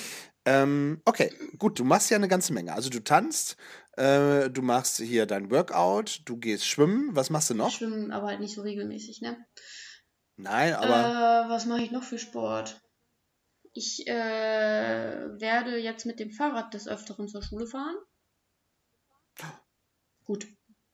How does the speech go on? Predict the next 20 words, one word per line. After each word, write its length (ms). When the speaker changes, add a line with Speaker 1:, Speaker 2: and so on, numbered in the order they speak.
Speaker 2:
es 120
sind 140
bald 160
Sommerferien, 500
aber 180
nach 140
den 160
<laughs> 0
Sommerferien 640
dann 180
halt 180
wieder. 340
Und 560
ich 140
mache 220
tatsächlich, 600
äh, 640
ziemlich 360
oft 120
Spaziergänge. 640